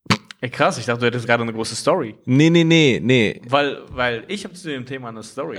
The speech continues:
Speaker 2: Ah, okay.
Speaker 1: Weil, um, äh, den Leuten ein kurzes Fußupdate zu geben, ja.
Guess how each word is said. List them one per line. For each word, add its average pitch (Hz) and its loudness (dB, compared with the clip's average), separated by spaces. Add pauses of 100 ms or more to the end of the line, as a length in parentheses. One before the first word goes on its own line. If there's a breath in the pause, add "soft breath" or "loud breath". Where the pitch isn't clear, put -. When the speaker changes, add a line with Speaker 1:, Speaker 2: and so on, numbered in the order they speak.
Speaker 2:
Ah, 110 4
okay. 104 2
Speaker 1:
Weil, 127 2
um, 135 -8
äh, 139 -4
den 120 -4
Leuten 139 0
ein 117 -12
kurzes 151 -4
Fußupdate 110 -6
zu 107 -18
geben, 95 -14
ja. 104 -8